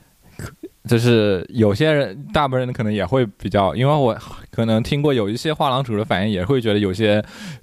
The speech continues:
不知道什么乱七八糟人就来这种跟他问这种事情。有些人比较大胆，可能我们比较，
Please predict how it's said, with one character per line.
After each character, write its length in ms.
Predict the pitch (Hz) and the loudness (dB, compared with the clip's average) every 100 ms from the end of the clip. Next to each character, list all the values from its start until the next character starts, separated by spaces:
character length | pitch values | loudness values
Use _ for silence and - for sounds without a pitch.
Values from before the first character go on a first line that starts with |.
| _ | _
不 80 | - | -2
知 120 | 107 | 2
道 100 | 107 | 2
什 60 | 101 | 2
么 120 | 101 | 0
乱 180 | 101 110 | 0 -2
七 80 | 98 | 0
八 120 | 101 | 0
糟 140 | 107 | 2
人 180 | 104 95 | 0 0
就 120 | 101 | -2
来 120 | 95 92 95 - | 0 -2 -2 -2
这 80 | |
种 120 | 104 95 | 0 0
跟 140 | 101 | 0
他 180 | 107 101 | 0 0
问 360 | 107 107 95 | 2 0 0
这 40 | 98 | -2
种 140 | 95 | -4
事 200 | - - | -4 -6
情。 200 | 95 - - - _ | -6 -6 -10 -12 _
有 120 | 101 | 2
些 120 | 98 135 | 4 2
人 120 | 127 | 0
比 80 | 104 | 0
较 120 | 98 | 0
大 200 | 113 104 | 2 -2
胆， 160 | 85 | -4
可 120 | 90 95 | -4 0
能 120 | 117 | 2
我 80 | 104 | 2
们 160 | 104 | 0
比 120 | 104 | 0
较， 320 | 95 95 90 | 0 0 0